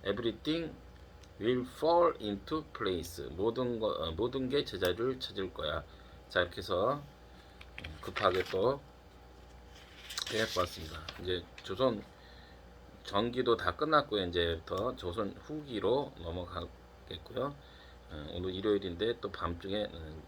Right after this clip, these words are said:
날씨가 싸늘해집니다. 어, 밤, 밤새. 요즘은 이제 감기에 조심해야 됩니다. 감기에 조심하시고 내일 또 장이 열리는 시-, 날인데 또 힘차게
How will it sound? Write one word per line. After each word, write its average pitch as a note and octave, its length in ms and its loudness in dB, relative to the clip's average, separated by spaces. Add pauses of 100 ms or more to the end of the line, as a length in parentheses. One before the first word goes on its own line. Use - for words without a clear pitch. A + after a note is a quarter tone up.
(120)
날씨가 F2 400 -4
싸늘해집니다. F#2+ 1040 -2 (720)
어, D2 260 -12
밤, F2 400 -4 (140)
밤새. E2+ 580 -6 (640)
요즘은 E2+ 300 -6
이제 E2 160 -2
감기에 A2+ 500 -2
조심해야 E2 400 -6
됩니다. D#2+ 400 -6 (2250)
감기에 G2 300 -2
조심하시고 F#2+ 760 0
내일 F#2 300 2
또 G#2+ 300 -2 (380)
장이 F2+ 340 2
열리는 F2 420 -2
시-, - 220 -6
날인데 E2+ 640 -4 (840)
또 F2 80 -8
힘차게 A2+ 720 2